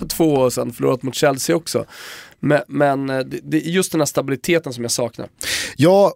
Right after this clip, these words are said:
Speaker 2: och stabilitet går ju i många, liksom, varv att översätta till kontinuitet. Och det är där jag tycker det är så förvånande med just Pep Guardiola. För att
Speaker 1: Mm.
Speaker 2: hur stora visioner man än har om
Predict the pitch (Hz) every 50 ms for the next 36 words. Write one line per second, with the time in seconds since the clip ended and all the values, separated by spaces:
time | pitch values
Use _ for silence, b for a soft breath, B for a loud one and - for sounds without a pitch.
0 | - - 160 160 165 165 156 - - - 160 151 143 147 151 - - - 175 190
1 | 190 - 165 _ - - - 120 147 151 143 139 139 139 139 139 139 147 156 143
2 | 127 117 117 120 123 127 127 123 120 120 - _ _ - 120 107 95 92 92 85
3 | 90 90 67 85 85 104 113 104 - 123 117 110 101 120 120 113 113 110 104 110
4 | 107 - 131 123 107 98 98 - - 113 101 _ - - 113 101 - - - 113
5 | 104 98 - - 180 202 214 196 - - 143 120 107 98 92 - - 92 95 -
6 | _ - - - - B B B B B B - - 143 123 110 101 180 214 233
7 | 185 135 110 - - 107 - 117 113 110 - - 107 - - 120 151 214 247 233
8 | 160 104 90 92 90 92 104 110 104 101 98 95 - _ _ - 110 104 95 -
9 | - - 110 101 - - 107 104 98 98 92 92 95 101 - - 139 139 120 117
10 | B B B B B - 180 214 220 220 180 - - - 214 202 175 160 156 143
11 | 151 147 - - 143 139 127 127 131 131 131 131 127 131 127 120 117 113 117 107
12 | 101 175 185 170 151 127 - - 117 113 110 107 110 110